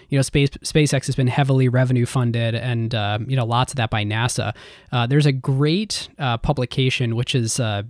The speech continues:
uh, the great thing about nasa is it's a, a government agency, so everything's public. So there's this audit, it's called Audit of Commercial Resupply Services to the International Space Station, and this was published in, in twenty eighteen,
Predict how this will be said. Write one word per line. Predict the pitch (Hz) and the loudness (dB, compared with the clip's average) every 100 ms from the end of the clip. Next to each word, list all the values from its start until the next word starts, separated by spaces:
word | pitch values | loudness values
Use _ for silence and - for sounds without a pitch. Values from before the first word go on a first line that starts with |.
| 131 | -8
uh, | 120 107 98 - - 120 - - - | -6 -6 -8 -14 -14 -14 -14 -20 -18
the | 196 151 | -8 2
great | 226 285 | 4 6
thing | 160 | 4
about | 135 120 - _ _ _ - | 4 2 -2 _ _ _ -10
nasa | 139 127 147 147 110 | -2 2 2 0 -2
is | 113 | -2
it's | 120 | -4
a, | 117 123 - | -4 -10 -6
a | 127 | -4
government | 120 143 113 | 2 2 4
agency, | 117 127 101 90 | 2 0 -4 -6
so | 104 | -2
everything's | 127 156 110 | 2 2 0
public. | - 139 98 - - - - | -2 -2 -2 -12 -16 -20 -2
So | 156 | 4
there's | 143 | 4
this | 127 - | 2 0
audit, | 151 185 131 113 | 4 4 4 -2
it's | 139 | -6
called | - 135 - | -2 -2 2
Audit | 175 226 165 | 2 2 0
of | 131 | -2
Commercial | 139 143 - 175 | 0 0 2 2
Resupply | 135 135 139 135 123 | 2 0 0 0 0
Services | - 120 120 123 | 0 0 0 -2
to | - | -2
the | 123 | 0
International | 131 123 123 - 117 | 2 2 0 -2 -4
Space | - 101 | -4 -6
Station, | - 127 - 127 | -6 -8 -8 -6
and | 123 | -4
this | 120 | -2
was | 127 | -4
published | - - 131 120 123 | -4 -2 0 0 -2
in, | 113 - | -4 -2
in | 135 | -2
twenty | - 131 120 | 0 0 0
eighteen, | 107 - 127 | -2 -2 -2